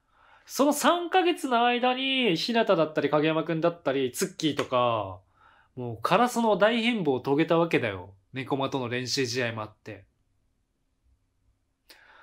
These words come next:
あー、こういう感じなのか。うん。あ、鉄壁ってまさにあれじゃない？伊達公のさ、横断幕に書いてなかったっけ？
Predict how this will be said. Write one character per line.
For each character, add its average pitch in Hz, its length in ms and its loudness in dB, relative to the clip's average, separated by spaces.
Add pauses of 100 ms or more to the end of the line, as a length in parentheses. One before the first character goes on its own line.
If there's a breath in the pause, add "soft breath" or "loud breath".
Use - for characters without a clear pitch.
(320 soft breath)
あ 151 960 0
ー、 - 20 -14
こ 165 240 2
う 160 60 2
い 165 80 0
う 156 160 0
感 156 260 -2
じ 147 140 -4
な 147 100 -2
の 127 100 -6
か。 104 380 -14 (1900)
う 117 40 -18
ん。 113 360 -14 (180)
あ、 - 440 -2 (140)
鉄 208 340 2
壁 427 100 8
っ 415 40 4 (240)
て 392 320 6
ま 285 220 2
さ 359 120 6
に 226 80 2
あ 160 80 4
れ 175 100 4
じ 185 100 4
ゃ - 20 6
な 208 180 4
い？ 180 60 2
伊 127 60 -4
達 311 320 4
公 320 240 6
の 294 80 4
さ、 269 160 2 (840)
横 254 240 4
断 285 240 4
幕 165 220 2
に 135 120 -6
書 196 140 4
い 190 60 0
て 151 100 0
な 120 80 -4
か 123 80 -4
っ - 100 -12
た 104 100 -14
っ - 140 -20
け？ 104 140 -16